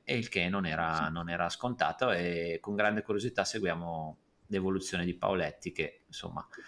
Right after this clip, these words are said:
Speaker 1: potrebbe essere quella di più alto potenziale tra quelle, tra quelle giovani.
Speaker 2: S-,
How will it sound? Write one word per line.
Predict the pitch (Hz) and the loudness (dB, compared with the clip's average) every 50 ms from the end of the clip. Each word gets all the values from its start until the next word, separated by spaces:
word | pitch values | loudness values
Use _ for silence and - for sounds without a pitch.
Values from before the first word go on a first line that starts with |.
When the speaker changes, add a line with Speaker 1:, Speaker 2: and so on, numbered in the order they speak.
| - - - - - - - - - - | -16 -16 -18 -18 -20 -20 -20 -20 -12 -6
Speaker 1:
potrebbe | - 101 - 104 98 92 98 | -6 -2 2 2 2 4 4
essere | 92 85 - - 98 92 | 2 2 2 0 0 0
quella | - 101 90 90 | 0 0 2 2
di | 87 87 | 0 0
più | 85 - 90 85 | -2 -2 0 0
alto | 82 82 82 90 | 0 0 -2 -6
potenziale | 82 - 82 - 87 82 80 - - 76 73 76 | -6 -6 -6 -4 -4 -4 -4 -2 -2 -2 -2 -2
tra | - 82 | -4 -6
quelle, | - - 82 78 76 76 76 78 | -6 -4 -6 -4 -4 -4 -6 -6
tra | - 85 82 | -6 -10 -10
quelle | - 82 78 78 | -8 -8 -8 -8
giovani. | 73 - 82 - - - _ _ _ _ _ _ _ _ _ - - - - _ _ _ _ - - - - - - - - - - _ | -8 -10 -14 -14 -16 -20 _ _ _ _ _ _ _ _ _ -20 -20 -20 -20 _ _ _ _ -20 -20 -20 -20 -16 -16 -16 -16 -16 -18 _
Speaker 2:
S-, | - - - - | -2 -2 -2 -2